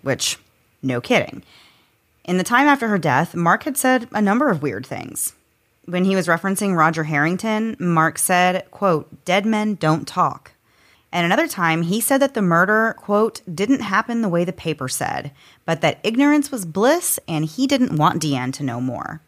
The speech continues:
And in another example, Mark seemed concerned about the note that was found in Roger's car that had his name and address on it. And he said that it was because he was actually worried the police had bugged his car.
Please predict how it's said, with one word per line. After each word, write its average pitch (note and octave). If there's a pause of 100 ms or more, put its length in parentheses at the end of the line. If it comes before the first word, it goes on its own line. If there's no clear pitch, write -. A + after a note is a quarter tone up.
(640)
And G#3
in G#3
another F#3
example, G3
Mark F3
seemed C4+
concerned G3+
about E3
the D#3+
note D#3
that D#3+
was -
found D#3+
in D#3
Roger's C3+
car D#3+
that G3
had D3+
his D3+
name C#3
and C#3
address F#3
on E2+
it. A1+
And D#3
he D#3+
said F#3
that E3
it D#3
was D3+
because D#3
he -
was G#3+
actually E3
worried D3+
the E3+
police D#3
had C#3
bugged C4+
his C#3+
car. A#2+